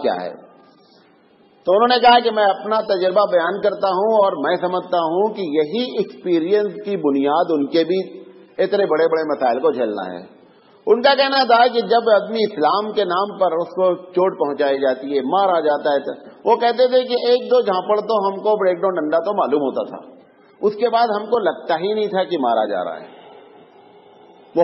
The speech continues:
खुद अपना वाकया बयान करते हैं कि मैं जिस घराने से ताल्लुक रखता था, हमारे घराने वाले बहुत पक्के किस्म के जो है वो पुजारी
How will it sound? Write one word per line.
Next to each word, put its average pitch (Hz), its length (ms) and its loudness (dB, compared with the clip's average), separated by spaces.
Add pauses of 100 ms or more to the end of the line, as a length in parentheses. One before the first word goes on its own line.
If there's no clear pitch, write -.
खुद 262 120 6
अपना 254 240 4
वाकया 214 360 2
बयान 202 240 0
करते 180 340 -2
हैं 220 240 -2
कि 202 80 0
मैं 190 180 0
जिस 185 140 2
घराने 151 420 0
से 214 140 0
ताल्लुक 208 400 0
रखता 151 260 0
था, 196 520 2 (320)
हमारे 175 380 0
घराने 185 480 -2
वाले 196 380 0
बहुत 208 840 -2
पक्के 294 440 -2
किस्म 233 420 -4
के 214 80 0
जो 165 140 0
है 170 180 2
वो 214 180 0
पुजारी 190 760 0